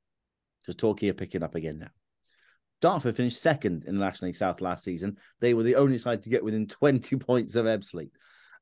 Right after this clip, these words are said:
Um, they beat Ebbsfleet twice, actually, funnily enough. Um, they're on a run of home games. This will be their fourth home game in a row if you include the F A Trophy. Um,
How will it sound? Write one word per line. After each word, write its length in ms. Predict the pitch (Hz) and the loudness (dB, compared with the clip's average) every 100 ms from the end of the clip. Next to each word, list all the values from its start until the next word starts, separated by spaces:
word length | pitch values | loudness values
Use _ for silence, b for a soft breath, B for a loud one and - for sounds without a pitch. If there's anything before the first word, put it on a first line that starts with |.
| - | 0
Um, 220 | 104 101 | 0 2
they 140 | 143 165 | 2 4
beat 240 | 175 220 | 2 4
Ebbsfleet 360 | 113 - 160 160 | 0 2 -4 -2
twice, 360 | 302 - - - | -6 -6 -10 -16
actually, 300 | - - - - | -16 -10 -12 -6
funnily 200 | 104 98 | -4 -4
enough. 100 | 98 _ _ _ _ - | -8 _ _ _ _ 0
Um, 380 | 120 120 120 139 _ _ _ _ _ _ _ _ _ _ _ - | 2 4 0 -6 _ _ _ _ _ _ _ _ _ _ _ 0
they're 140 | 127 | 2
on 100 | 123 | 2
a 60 | 120 | 2
run 160 | 160 | 2
of 60 | 185 | 2
home 200 | 131 110 | 0 0
games. 400 | 95 123 202 - _ _ _ _ _ _ _ _ _ _ _ _ _ - | -2 -4 -8 -16 _ _ _ _ _ _ _ _ _ _ _ _ _ -6
This 200 | 110 110 | -2 0
will 100 | 113 | 0
be 100 | 107 | 2
their 260 | 107 101 104 - - | 2 2 0 -8 -2
fourth 360 | 135 135 143 143 | 4 4 4 2
home 300 | 135 127 123 | 0 0 0
game 260 | 120 117 113 | -2 -2 -2
in 60 | |
a 80 | 107 | -2
row 300 | 110 113 107 | 0 0 0
if 120 | 98 | -2
you 80 | 104 | -6
include 240 | 98 104 | -4 -4
the 80 | 92 | -4
F 140 | 92 95 | -6 -6
A 80 | |
Trophy. 460 | 90 98 90 - - _ _ _ _ _ _ _ _ - | -4 -2 -2 -4 -10 _ _ _ _ _ _ _ _ 0
Um, 520 | 98 98 98 95 | 2 2 0 -4